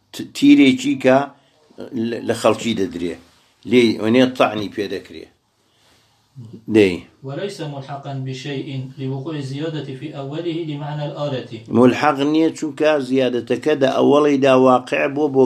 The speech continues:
Speaker 1: گەیاندنی معنای ئالیەت. چاکە، یعنی معنای تایبەتی هەیە، مادام مان-، معنای تایبەتی هەبوو، ناتوانێ بڵێ بۆ ئیلحاقا. وەنیە؟ بەڵە.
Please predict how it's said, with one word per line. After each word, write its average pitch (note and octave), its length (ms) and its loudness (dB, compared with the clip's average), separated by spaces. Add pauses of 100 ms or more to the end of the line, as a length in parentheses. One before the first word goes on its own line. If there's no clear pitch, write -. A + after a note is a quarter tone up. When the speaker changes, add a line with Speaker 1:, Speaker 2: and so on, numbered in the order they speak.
(120)
Speaker 1:
گەیاندنی C3 600 0
معنای C3 480 2 (100)
ئالیەت. A#2+ 640 4 (1300)
چاکە، A#2+ 420 2
یعنی B2 160 2 (100)
معنای B2 400 2
تایبەتی B2 480 0
هەیە، G2+ 200 2
مادام G#2+ 420 0
مان-، A2+ 360 0
معنای A2 400 0
تایبەتی A2 460 -2
هەبوو، B2+ 220 0
ناتوانێ B2+ 380 0
بڵێ G2 200 0
بۆ F#2+ 140 0
ئیلحاقا. F2 540 -6 (1500)
وەنیە؟ A#2 320 4 (1500)
بەڵە. G2 220 4